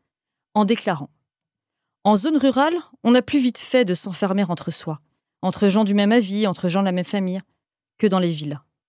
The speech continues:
Fin de citation. D'un côté, les campagnes, de l'autre, les villes. Deux sociologies, deux écosystèmes, deux mondes qui ne, ne se ressemblent pas. Ce n'est certainement pas sur ce constat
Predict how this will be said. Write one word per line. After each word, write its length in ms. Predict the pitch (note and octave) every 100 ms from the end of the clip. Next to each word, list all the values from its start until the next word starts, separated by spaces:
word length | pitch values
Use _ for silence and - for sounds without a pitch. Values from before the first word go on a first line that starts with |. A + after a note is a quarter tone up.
| _ -
Fin 80 | G3+
de 60 |
citation. 420 | - - D3+ - - _ _ _ _ _ _ _ _ _ _ -
D'un 140 | F#3+
côté, 360 | - A3 A#3 C#4
les 100 | A#3
campagnes, 540 | G#3 G3+ G#3 A3 A#3+ A3+ _
de 180 | - F3
l'autre, 420 | G3+ G#3 G#3+ - -
les 140 | D#3+ F3
villes. 300 | D3 C#3+ D3 _ _ _ _ _ _ -
Deux 260 | D3 A3
sociologies, 800 | A#3+ - G#3+ - A3 G#3 F#3+ C#4 - _ _ _
deux 320 | D3+ G3 G#3+
écosystèmes, 720 | A3+ A#3 G#3 G3+ - F#3+ F#3+ G3 - _ _ _ _
deux 240 | E3+ E3 A#3+
mondes 380 | G3 F3 E3 D#3+ _
qui 160 | - F#3
ne, 80 | F3+ -
ne 160 | F3+ F3
se 160 | -
ressemblent 420 | F3+ F3+ F#3+ E3 D#3
pas. 200 | C3 - _ _ _ _ _ _ _ _ _ _ _ -
Ce 160 | - G#3
n'est 140 | G3+
certainement 600 | - G3+ - C#4+ B3 G#3+
pas 300 | G3+ D4 D#4 _ -
sur 240 | - F#3
ce 140 | -
constat 500 | F#3+ F3+ - - A#3+